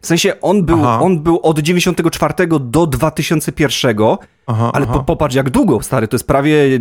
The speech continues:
Speaker 1: no, z dziesięć, no dobra,
Speaker 2: No
Speaker 1: no
Speaker 2: jest
Speaker 1: nie dziesięć
Speaker 2: trochę,
Speaker 1: lat,
Speaker 2: faktycznie,
Speaker 1: ale
Speaker 2: tak.
Speaker 1: jest to troszkę jak na taki teleturniej. Miał naprawdę bardzo dużą popularność. I, i on nie miał już później reedycji, wiesz, nie było jakichś tam powrotów, że w dwa tysiące piątym coś próbowali, czy w dwa tysiące dziesiątym, jak to z większością teleturniejów.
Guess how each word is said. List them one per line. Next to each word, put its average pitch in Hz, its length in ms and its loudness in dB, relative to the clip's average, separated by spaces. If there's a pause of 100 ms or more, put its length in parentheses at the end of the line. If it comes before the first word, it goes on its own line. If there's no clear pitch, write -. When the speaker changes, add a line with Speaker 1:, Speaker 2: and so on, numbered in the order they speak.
Speaker 1:
no, 147 220 -6
z 135 220 -10
dziesięć, 170 320 0
no 175 120 0
dobra, 127 220 2
Speaker 2:
No - 60 4
Speaker 1:
no - 60 2
Speaker 2:
jest 127 140 4
Speaker 1:
nie 123 60 0
dziesięć 117 220 0
Speaker 2:
trochę, 117 120 2
Speaker 1:
lat, 123 80 -2
Speaker 2:
faktycznie, - 320 -4
Speaker 1:
ale 185 100 2
Speaker 2:
tak. 220 100 2
Speaker 1:
jest 202 140 0
to 165 80 0
troszkę 139 340 -2
jak 147 140 2
na 151 100 0
taki 147 280 -4
teleturniej. 160 680 2
Miał 117 180 2
naprawdę 160 440 0
bardzo 156 260 0
dużą 170 220 0
popularność. 127 680 -2 (460)
I, 170 320 0
i 165 200 0
on 165 160 2
nie 214 100 4
miał 220 120 2
już 202 80 -2
później 202 300 0
reedycji, 196 500 0
wiesz, 127 140 2
nie 151 100 2
było 180 140 2
jakichś 170 160 -4
tam 151 120 0
powrotów, 135 600 2
że 120 100 2
w 117 60 -2
dwa 117 160 0
tysiące 127 300 -2
piątym 131 420 0
coś 117 140 -2
próbowali, 117 460 2
czy 127 80 -4
w 113 40 -2
dwa 120 100 2
tysiące 135 240 -4
dziesiątym, 131 320 -2
jak 107 100 -2
to - 80 -8
z 120 80 -6
większością 143 520 0
teleturniejów. 107 480 -2